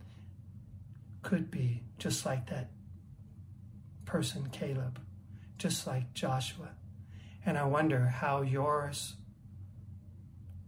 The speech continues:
and mine, our faith, I wonder how it works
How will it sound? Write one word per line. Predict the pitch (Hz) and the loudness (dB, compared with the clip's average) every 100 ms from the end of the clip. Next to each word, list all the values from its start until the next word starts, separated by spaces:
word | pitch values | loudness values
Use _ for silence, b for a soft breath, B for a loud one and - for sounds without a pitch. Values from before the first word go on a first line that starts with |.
| - - - - - - - | -14 -14 -14 -14 -14 -14 0
and | 139 | 6
mine, | 127 135 143 127 123 123 - - - - - - - - - - - - | 8 8 6 6 6 4 2 -8 -12 -12 -14 -14 -14 -12 -14 -14 -14 0
our | 147 | 2
faith, | 123 - 151 185 - - - - - - | 4 2 0 0 -2 -12 -14 -14 -10 -2
I | |
wonder | 147 160 143 | 0 2 2
how | 123 135 131 135 | 2 4 4 4
it | 139 | 0
works | 151 147 131 - - | 0 0 0 -2 -6